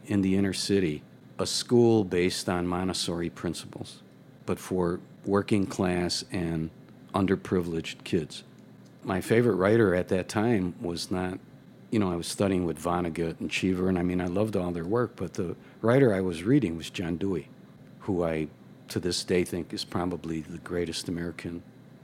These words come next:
writer of the twentieth century so far as social issues. And, you know, what Dewey simply said is that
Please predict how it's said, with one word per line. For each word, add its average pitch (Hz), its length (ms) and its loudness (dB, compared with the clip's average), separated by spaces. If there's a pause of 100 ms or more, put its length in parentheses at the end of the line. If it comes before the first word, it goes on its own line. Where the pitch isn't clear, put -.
writer 87 260 0
of 78 80 -6
the 82 80 -8
twentieth 87 500 -4 (120)
century 98 460 -2
so 98 200 -4
far 92 260 -4
as 80 240 -8 (260)
social 92 440 0
issues. - 340 -12 (500)
And, 98 320 0
you 123 100 2
know, 98 140 2
what 101 240 0
Dewey 107 260 6
simply 101 380 -2
said 107 300 -2
is 98 180 -4
that 87 280 -8